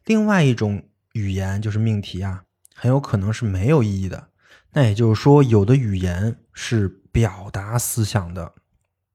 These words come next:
而有的语言呢，就不表达思想。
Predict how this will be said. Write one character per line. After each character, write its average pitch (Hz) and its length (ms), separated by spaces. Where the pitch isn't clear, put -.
而 - 140
有 113 140
的 127 100
语 139 120
言 117 180
呢， 117 260
就 131 120
不 220 160
表 143 140
达 92 140
思 - 160
想。 90 160